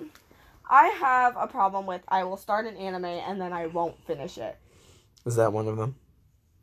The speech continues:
Speaker 1: Yuri on Ice, I watched all of it and I'm on, lit-, not even, not all of it. I've watched most of it and I'm on the last two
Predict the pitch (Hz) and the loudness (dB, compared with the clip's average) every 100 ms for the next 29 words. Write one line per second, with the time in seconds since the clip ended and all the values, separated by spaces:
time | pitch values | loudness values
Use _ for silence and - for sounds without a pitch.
0 | _ 220 226 262 311 320 302 285 - 202 | _ -10 -4 2 2 6 6 6 6 8
1 | 202 202 202 - - 190 190 190 170 190 | 6 4 -6 -10 2 6 6 4 -4 -4
2 | 208 254 294 - - 214 220 214 208 202 | 8 8 8 2 4 8 8 6 0 -2
3 | 190 - 185 160 175 - 196 180 208 247 | -2 -6 -6 -4 -4 2 4 4 0 -2
4 | 285 466 185 240 269 277 247 - - 214 | -2 -4 6 10 10 8 -6 -8 -2 0
5 | 220 - 170 147 160 - 214 233 240 262 | 2 2 2 0 -2 -2 -2 2 4 4
6 | - - - 208 202 - 208 190 175 185 | 0 -20 -18 0 0 0 -6 -4 -2 -2
7 | 180 160 180 180 190 185 175 160 190 - | -4 -2 -2 -2 -4 -2 0 0 -2 -12
8 | - - - - 185 | -20 -20 -16 -6 -6